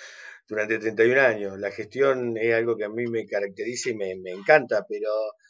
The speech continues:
necesitas un montón de cosas. Necesitas un proyecto, un cambio de mentalidad, un, una idea clara hacia dónde, un rumbo claro. Eh,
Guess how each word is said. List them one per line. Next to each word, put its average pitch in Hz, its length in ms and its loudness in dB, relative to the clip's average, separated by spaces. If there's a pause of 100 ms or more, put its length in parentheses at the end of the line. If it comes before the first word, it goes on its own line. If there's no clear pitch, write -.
(1200)
necesitas 170 500 8
un 170 140 4
montón 165 420 4
de 117 120 0
cosas. 113 320 -6
Necesitas 139 720 6
un 139 160 0
proyecto, 151 580 2
un 135 140 0
cambio 135 320 2
de 120 100 0
mentalidad, 135 840 6
un, 113 920 -6 (1000)
una 123 180 -4
idea 123 300 4
clara 127 440 0
hacia 107 260 -6
dónde, 120 340 -2
un 110 180 -6
rumbo 113 480 -6
claro. 98 460 -6 (460)
Eh, 87 600 -6